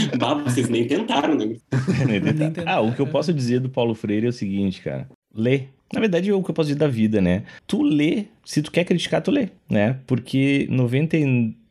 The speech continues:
Speaker 2: Cara, eu vou dizer quase cem por cento das pessoas que alguma vez criticaram o Paulo Freire não leram Paulo Freire. Então, não sabem do que tão falando. E aí
Speaker 1: O cientista
Speaker 2: é.
Speaker 1: brasileiro mais citado no exterior.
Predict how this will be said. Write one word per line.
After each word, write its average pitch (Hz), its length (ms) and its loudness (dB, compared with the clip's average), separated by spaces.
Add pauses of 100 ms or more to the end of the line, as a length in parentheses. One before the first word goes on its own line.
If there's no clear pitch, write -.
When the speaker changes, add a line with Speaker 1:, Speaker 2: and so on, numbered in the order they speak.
(160)
Speaker 2:
Cara, - 200 2
eu - 20 2
vou 113 100 0
dizer 139 180 0
quase 147 280 -2
cem 190 120 2
por 185 120 -2
cento 120 420 -4 (120)
das 107 120 -6
pessoas 101 420 -4
que 101 240 -4
alguma 98 460 2
vez 98 320 0
criticaram 90 540 -2
o - 20 -16
Paulo 95 220 0
Freire 87 420 -2 (320)
não 117 240 2
leram 98 240 2
Paulo 92 220 -2
Freire. - 260 -12 (500)
Então, 135 480 0 (320)
não 165 220 2
sabem 95 400 -2
do 90 80 -4
que - 80 -16
tão 87 140 -4
falando. 78 500 -2
E 156 80 2
aí 170 600 2 (100)
Speaker 1:
O - 60 -14
cientista 127 480 -2
Speaker 2:
é. 127 60 2
Speaker 1:
brasileiro 127 340 -2
mais 120 180 -4
citado 117 300 -4
no 139 60 0
exterior. 104 400 -4